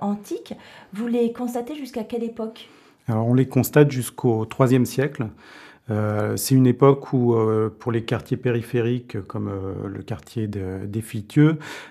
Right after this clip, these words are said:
Speaker 2: euh, le, on observe une déprise urbaine, euh, avec une rétractation donc, de l'occupation vers, euh, le,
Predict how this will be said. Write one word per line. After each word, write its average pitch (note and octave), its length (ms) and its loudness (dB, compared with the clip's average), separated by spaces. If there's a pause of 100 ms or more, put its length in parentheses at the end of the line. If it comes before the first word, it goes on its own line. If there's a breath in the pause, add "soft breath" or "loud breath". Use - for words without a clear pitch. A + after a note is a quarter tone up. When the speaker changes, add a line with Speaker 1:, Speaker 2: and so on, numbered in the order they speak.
(160 loud breath)
Speaker 2:
euh, G#2+ 460 2
le, G#2+ 880 -2
on A#2 160 0
observe B2+ 440 4
une A#2 120 4
déprise A#2+ 440 -2
urbaine, B2 480 0 (640 loud breath)
euh, G2+ 340 -6
avec G#2+ 240 -4
une A2 80 -2
rétractation B2+ 840 -2
donc, A#2 160 -2
de G#2+ 80 -2
l'occupation G#2 640 -2
vers, B2 340 0
euh, G2 220 0
le, F#2 220 -4